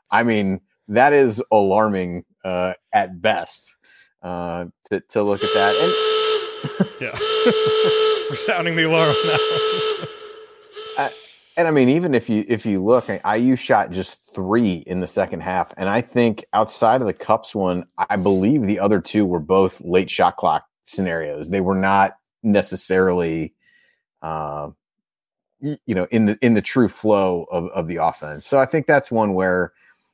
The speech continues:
Speaker 1: you know, everybody that you play isn't gonna be as hell-bent on shooting threes as, as Army was. And this was even extreme for what they've, uh, done so far on the season. But that can be an equalizer in a game like this when the, the,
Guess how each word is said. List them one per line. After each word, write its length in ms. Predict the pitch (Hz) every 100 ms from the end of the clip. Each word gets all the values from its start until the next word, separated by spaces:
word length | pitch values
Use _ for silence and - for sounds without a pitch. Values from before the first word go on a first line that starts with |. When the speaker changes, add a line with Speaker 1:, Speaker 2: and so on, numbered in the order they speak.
| _ _ -
Speaker 1:
you 100 | 131
know, 60 | 123
everybody 580 | 143 147 135 135 123 120
that 180 | 113 -
you 80 |
play 440 | 104 110 110 107 98
isn't 280 | 117 117 107
gonna 160 | 104
be 640 | 90 98 101 98 98 92 _ _ _ _ _ 95
as 300 | 95 92 104
hell-bent 460 | 104 95 95 98
on 120 | 92
shooting 360 | 92 107 95 87
threes 380 | 101 92 92 87
as, 140 | 87
as 220 | - 90 87
Army 240 | 92 98
was. 300 | 95 95 90
And 100 | 104
this 140 | 110
was 160 | 95 90
even 200 | 90 87
extreme 480 | 85 - 95 90 82
for 160 | 92
what 180 | 82 80
they've, 380 | 95 98 90 - _ _ _ _ _
uh, 280 | 85 85 82
done 300 | 82 95 90
so 200 | - 90
far 320 | - 90 87
on 140 | 85 80
the 60 |
season. 720 | 76 131 135 95 85 87 87 95 _ _ _ _ _ _
But 220 | 110 117
that 180 | 135 151
can 120 | 185
be 80 | 180
an 80 | 160
equalizer 600 | 156 156 104 90 90 95
in 100 | 90
a 40 |
game 220 | 87 92 98
like 220 | 90 -
this 360 | 104 95 -
when 180 | 101 92
the, 220 | 90 90 -
the, 340 | 92 90